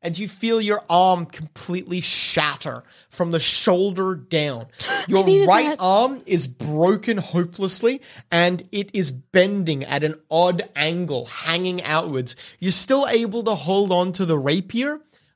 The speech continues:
Speaker 1: but it's a very loose grip. Then the other one attacks.
Speaker 2: Oh, no.
Speaker 1: Its first blow is directed towards Pop.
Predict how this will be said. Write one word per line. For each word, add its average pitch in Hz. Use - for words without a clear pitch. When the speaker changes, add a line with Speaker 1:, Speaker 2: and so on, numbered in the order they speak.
Speaker 1:
but 175
it's 180
a 190
very 160
loose 143
grip. -
Then 220
the 208
other 175
one 123
attacks. 117
Speaker 2:
Oh, 196
no. 247
Speaker 1:
Its 208
first 240
blow 185
is 190
directed 170
towards 160
Pop. -